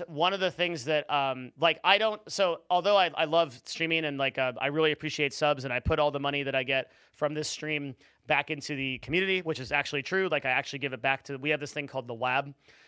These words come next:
and The Lab is this, like, um, um, kind of, like, workplace of, um,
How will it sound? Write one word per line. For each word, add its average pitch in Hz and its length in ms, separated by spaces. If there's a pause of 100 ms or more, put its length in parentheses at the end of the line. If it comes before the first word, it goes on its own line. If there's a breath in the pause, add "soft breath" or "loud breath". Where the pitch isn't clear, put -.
(100)
and 139 120
The 135 80
Lab 139 280
is 139 100
this, 135 220
like, 131 260
um, 120 360 (200)
um, 123 400 (320)
kind 180 160
of, 170 80
like, 160 160
workplace 147 720
of, 135 440
um, 127 540